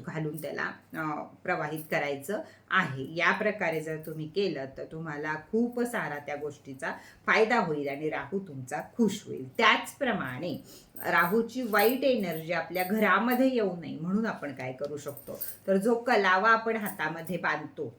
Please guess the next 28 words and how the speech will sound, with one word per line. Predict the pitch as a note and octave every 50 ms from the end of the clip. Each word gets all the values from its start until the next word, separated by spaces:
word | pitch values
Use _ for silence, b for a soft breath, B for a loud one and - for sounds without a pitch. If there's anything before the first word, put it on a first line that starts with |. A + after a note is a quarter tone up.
| -
तो | G3+ G#3
कलावाला | G#3 G#3 A#3+ A3+ A3 A3 G#3 F3 D#3 D3+ C#3 C3+ C#3+ D3 D3+ E3
सात | - - - - - A#3 A3 A3 A#3 A3 - - A3+ -
गाठी | A3 G3 F#3 - - - G#3+ G#3+
मारायच्या, | G#3 F#3+ E3+ D3+ C#3 C3+ C#3 C3+ - D#3 D3 D3+ - B B B B B -
अ, | D#3+ E3 D#3+ D#3 D3+ D3 D3 D3 C#3 - - - - -
ब-, | F3+ F3 E3 F3 E3 D#3+ D#3+ E3+
विष्णूचं | G3 F#3+ - A3+ A#3 B3 A#3+ B3 A#3 A3 G#3
नाव | E3+ D#3 D#3 D3+ D3+
घेऊन | D3+ D3+ C#3+ D3 D3 - -
सात | - - - A#3 G#3 A3 G#3+ - -
गाठी | A3 A3 G#3 G3+ - - A#3+ A#3
मारायच्या | G#3+ F3+ D3+ C#3+ C3+ C#3 C#3 - D#3 -
आणि | - - E3+ E3+ F3 F3+ F3+ -
तो | A3 A3 A#3 A#3+ A3
दोरा | G3+ E3 D3+ - - D3 - -
शनिवारच्या | F#3+ F3+ F#3 F3+ F3+ F3+ F#3+ G3 F#3+ - A3+ A3
दिवशी, | G3+ G3 D3+ C#3 - - D3+ D3+ - -
तो | G3+ G#3
कलावा | G#3 A3+ A#3 G#3+ F#3+ D3+ C#3 C#3 C#3+
काय | C#3 - F3+ G3 G#3
एवढा | G#3 G3+ F#3 E3+ E3+ E3+
एवढा | E3 E3 E3+ E3+
तुकडा | - G3 F#3+ F3+ D3 D3
होईल | D3 D#3 D#3 D#3
सात | - D#3+ C#3+ C#3 -
गाठीचा, | D3 C#3 B2+ C#3 C#3 C3+ - D3+ D3
तो | - - D3+ C3+ -